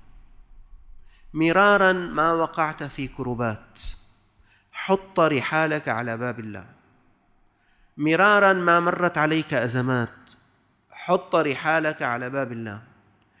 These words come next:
مرارا ما ضاقت بك الأمور، اعتصم بالله. مرارا ما شعرت بضيق في قلبك وقسوة، اعتصم بالله. مرارا،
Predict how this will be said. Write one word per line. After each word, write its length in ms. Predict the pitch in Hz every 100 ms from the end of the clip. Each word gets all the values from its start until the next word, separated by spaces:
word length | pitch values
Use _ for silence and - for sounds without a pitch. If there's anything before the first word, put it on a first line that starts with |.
| _ _
مرارا 480 | 147 151 170 202 202
ما 240 | 202 185
ضاقت 420 | 180 190 190 190 170
بك 180 | 180
الأمور، 640 | 175 170 170 170 170 151 117 - _ _ _ _ -
اعتصم 520 | 147 131 151 - 127
بالله. 340 | 117 113 110 101 - _ _ _ _ _ _ -
مرارا 840 | 160 170 202 214 208 202 180 156 - - _
ما 280 | 170 170 175
شعرت 480 | 165 170 170 190 185
بضيق 500 | 165 165 170 180 180
في 260 | 156 156
قلبك 440 | 151 170 160 147 147
وقسوة، 680 | 131 123 151 - 131 101 107 _ _ _ _ _ _ _ - - - _ -
اعتصم 500 | 127 123 143 139 127
بالله. 320 | 117 117 101 - - - - - -
مرارا، 800 | 156 165 196 214 214 214 202 196